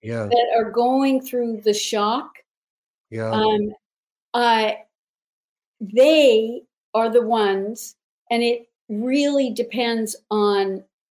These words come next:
Speaker 2: how quickly they get it, what resistance comes up because it's too shocking for them. But I also believe I said, "I'm not in agreement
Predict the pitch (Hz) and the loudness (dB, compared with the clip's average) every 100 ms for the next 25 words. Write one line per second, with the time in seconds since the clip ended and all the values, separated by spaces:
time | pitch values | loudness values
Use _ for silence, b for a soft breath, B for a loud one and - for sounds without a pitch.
0 | _ _ 196 226 226 214 - 269 269 269 | _ _ -8 -4 -2 -2 -2 0 2 2
1 | 262 240 226 214 233 233 247 247 - _ | 2 2 2 2 2 4 2 0 -8 _
2 | _ _ 202 214 233 233 220 208 233 233 | _ _ -4 2 2 2 -2 -2 -2 -2
3 | 262 247 - 240 226 214 226 233 226 220 | -2 -4 -4 -4 -4 0 2 2 -2 -2
4 | 233 220 220 - 233 208 - 226 226 254 | -2 -4 -8 -10 -8 -4 0 0 0 -4
5 | 240 233 254 233 233 240 262 - _ _ | -6 -4 0 2 0 -2 -6 -12 _ _
6 | _ - 202 240 233 220 - _ _ - | _ -10 2 4 4 2 -4 _ _ -2
7 | 233 247 226 269 269 - 262 247 226 240 | 2 2 4 2 2 2 6 6 4 -2
8 | - _ _ 190 240 226 254 277 247 247 | -12 _ _ 0 2 2 0 2 0 -2
9 | 226 220 - 233 220 214 - 220 220 226 | -2 -2 0 2 2 0 -4 -2 0 0
10 | 247 294 - _ 247 240 214 214 233 240 | -2 -2 -6 _ -4 -2 -2 -4 -2 0
11 | 226 190 196 190 | 2 2 2 -2